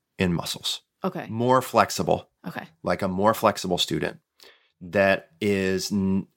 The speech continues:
Speaker 1: is not as strong.
Speaker 2: Right.
Speaker 1: And the body type that you're
Speaker 2: That would be
Speaker 1: talking, which is
Speaker 2: me.
Speaker 1: kind of the body type that you were just talking about, I would say that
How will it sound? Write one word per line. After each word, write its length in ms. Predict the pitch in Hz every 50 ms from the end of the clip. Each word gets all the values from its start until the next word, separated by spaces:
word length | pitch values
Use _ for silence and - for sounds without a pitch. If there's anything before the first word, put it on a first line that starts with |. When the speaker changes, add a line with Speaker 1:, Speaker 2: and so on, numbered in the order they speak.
| -
Speaker 1:
is 480 | 98 95 95 92 90 90 85 - - -
not 280 | 101 95 95 92 95 95
as 100 | 92 90
strong. 640 | - - - - 95 85 76 76 - - - - - _
Speaker 2:
Right. 260 | - 170 - - - _ _ _ _ _ _ _ _ _ _ -
Speaker 1:
And 560 | 120 117 117 113 113 110 110 110 110 - 113
the 80 | 120 101
body 280 | 85 117 120 143 170 165
type 240 | - 156 143 143
that 120 | - 156 -
you're 120 | 135 135
Speaker 2:
That 100 | - 185 123
would 140 | 131 147
be 80 | 165 185
Speaker 1:
talking, 80 | 202 196
which 140 | 170 160 160
is 100 | 147 170
Speaker 2:
me. 60 | 170
Speaker 1:
kind 280 | - - 131 120 113 -
of 80 | - -
the 140 | 104 107 104
body 260 | 90 104 104 113 131
type 260 | 127 - 127 123 123 -
that 120 | - -
you 140 | - 98 104
were 100 | 110 113
just 180 | 107 123 117 -
talking 300 | - 135 127 127 135 143
about, 320 | 139 147 151 170 185 233 - _ _ _ _ _ _ _ _ _ _
I 160 | - 117 123 127
would 160 | 139 143 -
say 800 | - - - 127 123 123 135 131 127 123 120 120 120 - - - _ _ -
that 640 | 107 95 107 101 101 98 98 - - - - -